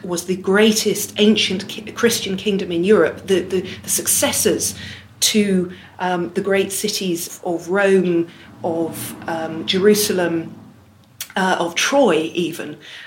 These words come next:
Um, this great sense of themselves as the chosen people of God, and on the other hand, that their kingdom was falling apart.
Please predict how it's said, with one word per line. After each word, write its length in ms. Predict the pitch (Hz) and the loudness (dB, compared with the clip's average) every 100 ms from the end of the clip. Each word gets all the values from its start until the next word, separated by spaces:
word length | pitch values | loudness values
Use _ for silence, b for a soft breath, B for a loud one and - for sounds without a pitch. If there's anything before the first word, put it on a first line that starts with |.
| B | B
Um, 320 | 202 196 190 190 | -2 0 0 2
this 240 | 208 208 | 2 0
great 440 | - 226 269 262 | 0 0 2 2
sense 320 | - 208 185 - | 0 -2 -4 -6
of 60 | |
themselves 720 | 175 165 185 165 156 160 - - _ _ - | -8 -8 -4 -4 -6 -8 -12 -14 _ _ -8
as 240 | 214 190 190 | 0 0 -2
the 80 | 208 | 0
chosen 480 | - 254 233 214 | 2 6 6 4
people 300 | 190 202 - | 0 -4 -4
of 120 | 165 - | -6 0
God, 320 | 196 143 - | 0 0 -4
and 120 | 196 | -2
on 100 | 196 | 0
the 100 | 208 | 4
other 180 | 254 247 | 4 2
hand, 280 | 190 156 165 | -2 -8 -8
that 120 | - | -6
their 160 | 202 196 | -6 -6
kingdom 360 | - 175 185 | -6 -8 -6
was 120 | 196 | -8
falling 320 | - 175 170 180 | -8 -6 -6 -8
apart. 480 | - 285 240 - | -8 -8 -8 -10